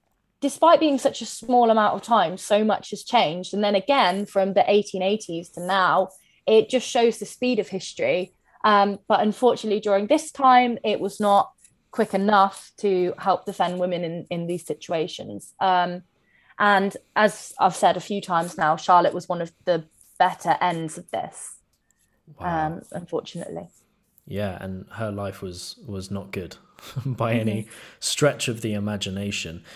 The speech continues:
Speaker 2: Um, before, before we kind of wrap up, I did just have one question that's kind of burning in
Speaker 1: Mm-hmm.
Speaker 2: my mind. She found the love of her life in prison. Does that
Speaker 1: Yes.
Speaker 2: mean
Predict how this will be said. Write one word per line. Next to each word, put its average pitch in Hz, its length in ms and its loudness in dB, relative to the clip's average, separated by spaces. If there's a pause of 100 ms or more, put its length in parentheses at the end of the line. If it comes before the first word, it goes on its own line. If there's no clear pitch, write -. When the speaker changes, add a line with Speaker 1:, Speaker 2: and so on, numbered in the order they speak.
(120)
Speaker 2:
Um, 131 240 -2
before, 196 720 -2
before 180 300 -4
we 165 80 -4
kind 107 240 -6
of 98 100 -8
wrap 95 240 -6
up, - 160 -6
I 107 60 -2
did 135 260 -4
just 123 160 -6
have 117 180 -2
one 117 200 -2
question 107 380 -6
that's 95 100 -8
kind 104 160 -6
of 98 180 -8
burning 113 440 0
in 98 100 -2
Speaker 1:
Mm-hmm. 98 80 -4
Speaker 2:
my 92 140 -4
mind. 87 400 -10 (260)
She - 200 -2
found 208 340 0
the 175 60 2
love 147 240 0
of 123 120 -4
her 120 180 -2
life 101 500 -4 (100)
in 95 480 -6 (180)
prison. 82 520 -8 (520)
Does 127 200 0
that 165 200 2
Speaker 1:
Yes. 139 80 -4
Speaker 2:
mean 127 400 -2